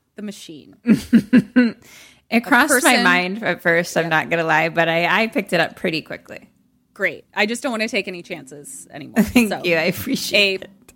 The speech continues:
Speaker 1: person whose occupation is that of washing dishes goes outside for a smoke, and, uh,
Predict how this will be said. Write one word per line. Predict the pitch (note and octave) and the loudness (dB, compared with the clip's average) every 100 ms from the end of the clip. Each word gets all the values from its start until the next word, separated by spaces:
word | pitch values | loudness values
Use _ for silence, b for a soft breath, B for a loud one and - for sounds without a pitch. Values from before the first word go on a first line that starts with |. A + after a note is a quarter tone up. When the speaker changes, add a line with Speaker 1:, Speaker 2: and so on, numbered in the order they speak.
| _ - | _ -8
Speaker 1:
person | D#4+ F4 - F#4+ F#4 F4 | -4 -4 -2 -2 -2 -2
whose | D#4 C4+ | -4 -2
occupation | - A#3 - - B3+ A#3 G#3+ F#3+ | 0 0 0 -8 -8 -8 -10 -8
is | G3 F3+ | -8 -4
that | F#3+ G3+ G#3+ A3 | 0 0 -2 -6
of | F#3 | -8
washing | E3+ F3 - G#3 G3 | -6 -8 -8 -12 -12
dishes | E3+ - - F#3 - _ _ _ _ - | -14 -16 -18 -16 -18 _ _ _ _ -4
goes | A#3 A#3 | -2 0
outside | C4+ F4 A#3 G3 | -2 -2 -2 -2
for | - G#3 | -2 -6
a | |
smoke, | - - E3 - - - _ _ _ _ - | -6 -14 -16 -18 -20 -20 _ _ _ _ 0
and, | G#3+ G3+ G3 F#3+ F#3+ F#3 F#3 - - | 2 4 2 -4 -8 -12 -14 -10 -2
uh, | F#3+ G3 F#3 E3 D3+ - | -2 -2 -6 -8 -10 -14